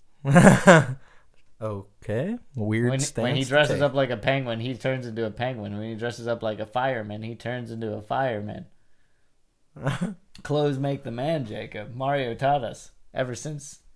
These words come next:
Speaker 1: Hmm,
Speaker 2: Super
Speaker 1: that's
Speaker 2: Mario Brothers, since nineteen eighty-five.
Speaker 1: That's a great takeaway. But I think the animal stuff started in three, right? Because that's when you got the frog guy. That's when you got the Tanuki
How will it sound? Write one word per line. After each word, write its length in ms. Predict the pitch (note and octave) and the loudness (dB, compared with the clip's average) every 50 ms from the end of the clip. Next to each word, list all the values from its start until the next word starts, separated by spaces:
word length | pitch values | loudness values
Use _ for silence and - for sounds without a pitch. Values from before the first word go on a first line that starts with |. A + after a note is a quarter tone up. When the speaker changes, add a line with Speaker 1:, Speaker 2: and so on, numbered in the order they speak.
| - - _ - - | -20 -20 _ -14 -10
Speaker 1:
Hmm, 240 | B2+ C#3+ D#3 D3+ B2+ G#2+ - | -6 -6 -4 -4 -4 -6 -8
Speaker 2:
Super 180 | - - D3 C3+ | -8 -4 -2 -2
Speaker 1:
that's 100 | B2+ A#2+ | -2 0
Speaker 2:
Mario 240 | B2+ C3+ D#3 D#3+ B2+ | 0 0 0 0 0
Brothers, 340 | G#2+ G#2 G#2 G#2 G2+ A2 - | -2 -2 -4 -4 -4 -8 -8
since 180 | - C3+ A2+ - | -10 -12 -8 -4
nineteen 340 | C3+ C#3 - D3 C3+ D#3 D3 | -4 -2 -2 -2 -2 -4 -2
eighty-five. 680 | D3 D3+ D3+ C#3 C3+ - D#3 E3+ F3+ B2+ A2 G#2+ G#2+ - - - - - - - - - - - | -2 -2 -2 -2 -2 0 0 2 2 2 2 -2 -4 -8 -14 -20 -20 -16 -16 -16 -16 -16 -18 -20
Speaker 1:
That's 140 | - - - | -16 -14 -14
a 60 | A#2 | -10
great 320 | A2 - A#2+ A#2 B2+ B2+ | -6 -4 -2 -2 -2 -2
takeaway. 640 | - - C3+ B2+ A#2+ - C3 B2+ B2 B2 B2 A#2+ A#2+ - - - - - - | -2 0 0 0 0 0 0 2 4 4 2 2 -2 -6 -12 -14 -14 -10 0
But 120 | - C#3+ D3+ | 4 6 8
I 80 | D#3 | 8
think 280 | E3 E3 A3 A#3 A3+ - | 8 6 4 2 4 2
the 100 | F3 D#3 | 0 0
animal 460 | C3+ C3+ D3 D#3 F3 F#3+ E3 C3+ C3 | 2 4 4 4 4 6 6 4 2
stuff 240 | B2+ - - C#3+ C3 | 2 2 2 0 0
started 380 | - - D3+ C#3 C3+ C3+ B2+ B2+ | 2 4 4 4 4 4 2 2
in 140 | A#2+ A#2 | 0 -2
three, 420 | - - - B2+ C3+ D#3+ E3+ C#3+ A2 | -4 -6 -2 0 0 0 2 0 -2
right? 360 | G2 F#2+ G2+ A2 B2+ C#3 - - - - | -2 -2 -2 -2 -2 -4 -6 -10 -16 -14
Because 360 | - - - C#3 B2 A2+ - - - - - - - - - - | -4 2 2 2 2 2 -4 -10 -16 -18 -20 -20 -20 -16 -4 2
that's 220 | C3+ C#3 C#3 - | 2 2 4 4
when 140 | D3+ C#3+ C#3+ | 4 4 4
you 80 | C3+ B2 | 4 4
got 200 | C3 C3 B2+ - | 4 4 2 2
the 60 | B2 | -4
frog 560 | - - - C3+ B2 A#2+ A#2+ B2 C3 C#3+ C#3+ | -8 -4 0 4 4 6 6 6 4 2 0
guy. 500 | C3 C3 B2+ B2 B2 B2 B2+ C3 C3 B2 - - | 0 2 2 4 4 2 2 0 -2 -4 -6 -4
That's 200 | - B2 A#2 - | -4 -4 -2 -2
when 140 | C3+ B2+ B2 | -2 -2 -2
you 100 | B2+ A#2+ | -2 0
got 260 | A#2+ A#2+ A#2 A2+ - | 0 0 0 0 -2
the 80 | B2+ B2 | -8 -8
Tanuki 840 | - - B2 A2+ A2+ A#2+ A#2 - C3 B2 A#2+ A#2 A2+ A2+ G#2+ G2+ | -6 -6 -4 -4 -4 -6 -6 -8 -8 -8 -6 -4 -4 -6 -6 -8